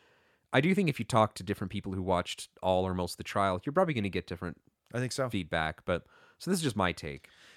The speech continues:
Speaker 2: Yeah, I mean, so
Speaker 1: <clears throat>
Speaker 2: far the people I've talked to, including some important people, um, I think most people have found Doctor Rosenberg's testimony, Schurston's, probably the most important.
Speaker 1: Rosenberg,
Speaker 2: So,
Speaker 1: Rosenberg
Speaker 2: I
Speaker 1: was
Speaker 2: thought she
Speaker 1: really
Speaker 2: was
Speaker 1: good for
Speaker 2: great.
Speaker 1: you.
Speaker 2: She was great.
Speaker 1: Yeah.
Speaker 2: Um,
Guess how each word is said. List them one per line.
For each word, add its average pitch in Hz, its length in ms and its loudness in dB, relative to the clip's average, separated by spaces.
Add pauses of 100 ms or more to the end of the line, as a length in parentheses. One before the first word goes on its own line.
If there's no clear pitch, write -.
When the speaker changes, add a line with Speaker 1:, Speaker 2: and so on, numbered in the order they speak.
(120)
Speaker 2:
Yeah, 180 140 8
I 175 60 6
mean, 196 120 2
so 233 180 6
Speaker 1:
<clears throat> - 20 2
Speaker 2:
far 247 280 4
the 185 80 0
people 185 260 -2
I've 143 100 4
talked 139 280 0
to, 143 60 -4
including 131 400 -2
some 117 200 -6
important 107 400 -6
people, 107 380 -10 (320)
um, 101 420 -6 (1160)
I 135 100 0
think 139 160 0
most 147 320 2
people 151 380 0
have 120 180 -2
found 113 720 -2
Doctor 113 320 -2
Rosenberg's 101 640 -4
testimony, 90 760 -10
Schurston's, 98 460 -10 (300)
probably 113 340 0
the 98 80 -8
most 98 220 -8
important. 87 400 -14
Speaker 1:
Rosenberg, 131 420 0
Speaker 2:
So, 110 80 -14 (100)
Speaker 1:
Rosenberg 120 300 2
Speaker 2:
I - 20 -2
Speaker 1:
was 131 60 0
Speaker 2:
thought 131 40 0
she 123 60 0
Speaker 1:
really 127 80 4
Speaker 2:
was 117 60 -2
Speaker 1:
good 127 120 -2
for 113 60 -6
Speaker 2:
great. 110 120 4
Speaker 1:
you. 98 100 -2 (220)
Speaker 2:
She - 140 -20
was 92 80 -14
great. 98 160 -2
Speaker 1:
Yeah. 87 80 0 (1080)
Speaker 2:
Um, 98 300 -8